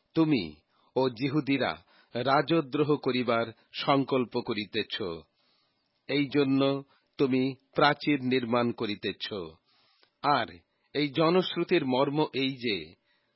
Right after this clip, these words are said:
তুমি তাহাদের রাজা হইতে উদ্যত। আর জিহুদা দেশে একজন রাজা আছেন। আপনার বিষয়ে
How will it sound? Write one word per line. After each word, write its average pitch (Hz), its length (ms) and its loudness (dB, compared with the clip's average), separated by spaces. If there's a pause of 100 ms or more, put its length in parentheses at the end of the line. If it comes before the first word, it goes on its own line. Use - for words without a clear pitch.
(140)
তুমি 147 380 0 (240)
তাহাদের 127 440 0 (300)
রাজা 139 420 0
হইতে 123 480 -4
উদ্যত। 98 640 -8 (760)
আর 120 200 0
জিহুদা 135 540 -4
দেশে 113 520 -6 (360)
একজন 127 380 -2
রাজা 117 420 -4
আছেন। 90 600 -10 (720)
আপনার 190 460 2
বিষয়ে 107 640 -4